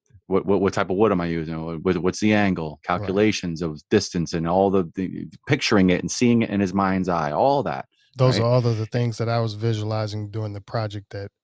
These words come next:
Speaker 2: I was doing, so I could only imagine. And it was temporary, so I could only imagine he's been doing this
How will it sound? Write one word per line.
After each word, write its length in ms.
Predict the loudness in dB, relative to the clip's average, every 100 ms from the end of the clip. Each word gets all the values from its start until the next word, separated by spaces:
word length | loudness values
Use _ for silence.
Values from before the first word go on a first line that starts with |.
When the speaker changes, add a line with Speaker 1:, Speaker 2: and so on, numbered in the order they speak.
| _
Speaker 2:
I 140 | -4
was 220 | -2 -4
doing, 280 | -6 -6 -6
so 160 | -6 -6
I 120 | -6
could 180 | -8 -8
only 240 | -8 -8
imagine. 500 | -10 -6 -4 -4 -4
And 80 | -4
it 40 |
was 220 | -2 -4 -4
temporary, 600 | -2 -2 -4 -6 -8 -8
so 160 | -8
I 120 | -6 -6
could 160 | -8
only 220 | -8 -8
imagine 420 | -6 -2 -2 -4 -8
he's 300 | -6 -6 -6
been 180 | -8 -6
doing 320 | -4 -4 -2
this 320 | -2 -4 -8